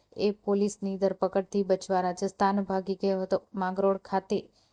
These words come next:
તેના મામાના ઘરે આવ્યો હોવાની ચોક્કસ માહિતી મળતા અંતે પોલીસે તેને હ્યુમન ઇન્ટેલ આધારે ઝડપી પાડ્યો હતો.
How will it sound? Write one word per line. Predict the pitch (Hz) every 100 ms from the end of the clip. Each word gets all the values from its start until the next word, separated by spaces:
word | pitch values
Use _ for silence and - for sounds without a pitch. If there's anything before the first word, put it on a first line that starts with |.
| _
તેના | 208 202 190
મામાના | 190 190 202 214 196 196
ઘરે | 202 190 196
આવ્યો | 190 180 190
હોવાની | 175 185 202 202 196 208 _ _ -
ચોક્કસ | 208 - 208 -
માહિતી | 196 190 180 196
મળતા | 185 180 - - - _ _
અંતે | - 196 196
પોલીસે | 196 196 196 190 196
તેને | 190 190 190
હ્યુમન | 180 190 190 190
ઇન્ટેલ | 190 190 190
આધારે | 185 196 208 202
ઝડપી | - 185 -
પાડ્યો | 190 180 185 175
હતો. | 175